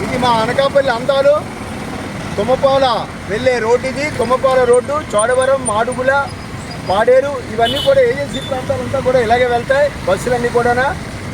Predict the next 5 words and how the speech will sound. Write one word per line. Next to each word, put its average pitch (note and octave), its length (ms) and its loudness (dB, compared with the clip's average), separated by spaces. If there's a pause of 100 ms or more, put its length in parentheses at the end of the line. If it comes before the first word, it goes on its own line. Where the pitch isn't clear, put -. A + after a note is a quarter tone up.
(120)
బస్సులు, B3 440 4
స్కూలు, A#3+ 440 -2 (880)
స్కూల్ C4 300 0
పిల్లల A#3+ 340 2 (120)
బస్సులు, B3 420 0